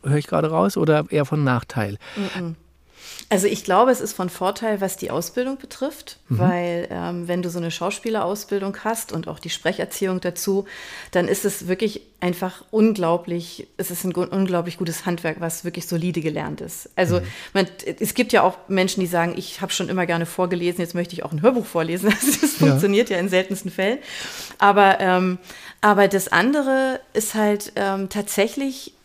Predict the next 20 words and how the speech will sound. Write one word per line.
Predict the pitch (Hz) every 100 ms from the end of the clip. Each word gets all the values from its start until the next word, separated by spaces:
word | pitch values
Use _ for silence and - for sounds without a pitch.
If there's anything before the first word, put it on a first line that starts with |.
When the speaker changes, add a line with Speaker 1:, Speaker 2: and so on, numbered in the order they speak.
| -
Speaker 2:
dieses, | 208 196 202 196 - - - - -
du | 208
stehst | 208 220 254 -
bei | 202
einem | 185 175
Hörbuch | 208 247 240
ja |
nicht | 196 208
auf | 185
der | 196
Bühne. | 170 180 151 147 175 _ _ -
Speaker 1:
Mhm. | 101 104 127
Speaker 2:
Du | - 175
weißt, | 175 180
was | 220
ich | 220
meine? | 214 214
Also | 180
diesen | 180 180
Unterschied. | - 190 214 - 233 285